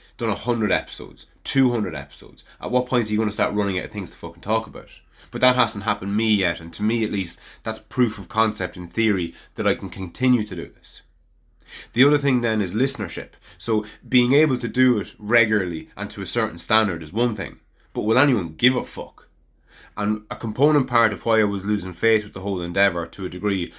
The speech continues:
was that it wasn't doing the numbers that I would have liked to, it to have done or expected it to have done.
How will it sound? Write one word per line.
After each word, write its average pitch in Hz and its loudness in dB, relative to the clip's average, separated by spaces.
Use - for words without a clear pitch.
was 113 -6
that 101 0
it 92 0
wasn't 123 2
doing 107 2
the 87 -4
numbers 92 0
that 85 -6
I 82 -2
would 78 -8
have 76 -10
liked 87 -2
to, - -14
it 98 -8
to 87 -12
have 80 -12
done 85 -4
or 65 -6
expected 101 -2
it 76 -12
to 78 -14
have 71 -16
done. 64 -14